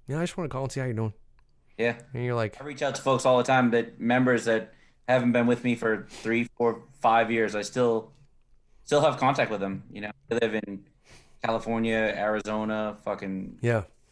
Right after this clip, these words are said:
Speaker 2: Michigan. They're out of, out of the country, you know? And it, it means a lot, you know?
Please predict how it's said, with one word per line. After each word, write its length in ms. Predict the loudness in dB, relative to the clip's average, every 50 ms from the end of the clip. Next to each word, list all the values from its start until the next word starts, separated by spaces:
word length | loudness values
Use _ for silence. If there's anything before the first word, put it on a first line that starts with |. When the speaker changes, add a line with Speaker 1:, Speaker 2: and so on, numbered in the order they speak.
| _ _
Speaker 2:
Michigan. 460 | -14 -10 -6 -2 -2 0 0 -2 0 0
They're 180 | 2 2 2
out 300 | 2 2 2 2 2 0
of, 160 | -2 -4 -4 0
out 160 | 0 2 2
of 120 | 2 0
the 80 | -2 -4
country, 640 | -4 -2 -2 -2 -2 -2 -4 -2 -2 0 0 0 0
you 160 | 0 0 0
know? 180 | -2 -2 -2 -4 -6 -12 -20 -20 -20 -20 -20 -20 -20 -20 -12 -6
And 100 | -4 -4
it, 140 | -2 -2 -2
it 180 | -2 0 0
means 220 | 2 0 0 2 2
a 40 | 4
lot, 280 | 4 6 4 4 2
you 60 | -2
know? 180 | -4 -4 -4 -6